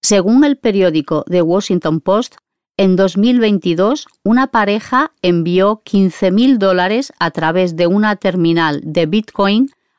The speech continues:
a un estafador luego de creer que habían hablado con su hijo. Es posible que desarrollemos una superinteligencia artificial que supere las capacidades intelectuales humanas.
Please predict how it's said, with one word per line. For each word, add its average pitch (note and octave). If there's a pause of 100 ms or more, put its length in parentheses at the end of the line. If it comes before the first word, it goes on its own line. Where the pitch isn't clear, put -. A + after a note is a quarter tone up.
(100)
a F#3+
un B3
estafador G#3 (200)
luego B3
de A#3
creer F#3
que -
habían F#3+
hablado E3
con D#3
su D#3
hijo. C#3+ (440)
Es A3+
posible D4
que F#3+
desarrollemos E3+
una B3
superinteligencia E3
artificial G3 (280)
que G#3
supere B3
las G#3+
capacidades F3
intelectuales D#3+
humanas. C#3+